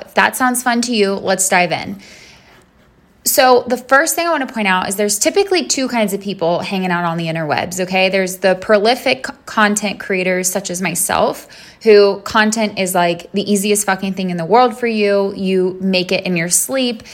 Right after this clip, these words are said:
And in fact, we probably want to work on helping you sell more and make content less. Otherwise, you're gonna end up on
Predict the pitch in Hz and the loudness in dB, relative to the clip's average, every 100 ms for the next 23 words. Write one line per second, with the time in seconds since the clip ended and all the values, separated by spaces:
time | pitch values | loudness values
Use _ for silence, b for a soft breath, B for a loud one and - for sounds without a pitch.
0 | B B 214 214 220 233 226 - - 196 | B B 4 4 4 4 2 -4 -8 -2
1 | 226 247 - 202 220 220 240 233 208 196 | -2 -2 0 2 2 2 -2 0 0 0
2 | - 214 185 185 185 185 180 185 - 180 | -2 -4 -2 -2 -2 -2 0 -2 -2 -4
3 | 180 185 180 180 175 170 - - 185 180 | -2 -2 -2 -2 -2 0 0 2 4 6
4 | 196 233 - 196 190 190 226 233 208 190 | 4 2 0 0 0 2 2 2 0 -2
5 | 180 - 180 175 185 175 - 170 170 180 | -4 -4 -4 -4 -4 -6 -6 0 2 4
6 | 311 - - 202 208 202 196 185 214 202 | 2 -2 2 4 6 6 4 2 2 2
7 | 196 190 185 - 175 180 180 | 2 0 0 0 2 2 -2